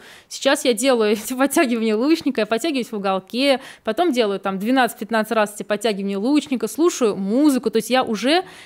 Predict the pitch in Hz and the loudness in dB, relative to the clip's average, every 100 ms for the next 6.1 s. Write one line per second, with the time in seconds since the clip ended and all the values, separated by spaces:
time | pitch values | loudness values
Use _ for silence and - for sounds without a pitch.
0 | - 220 247 254 - 277 302 247 220 240 | -8 0 0 0 -2 0 0 0 2 2
1 | 240 220 214 214 349 - 240 220 240 269 | 2 2 0 2 0 0 2 2 2 0
2 | 220 220 214 202 190 233 220 196 185 196 | -2 0 0 0 0 0 2 2 2 0
3 | 185 - - 233 247 339 233 220 220 190 | 0 0 0 2 4 2 0 0 0 -4
4 | 190 208 233 196 196 202 208 208 196 208 | -6 -8 -8 0 0 0 -8 -10 -8 -4
5 | 226 320 349 339 330 339 - 330 262 233 | 0 0 0 0 -2 -2 -2 0 0 0
6 | 196 | -2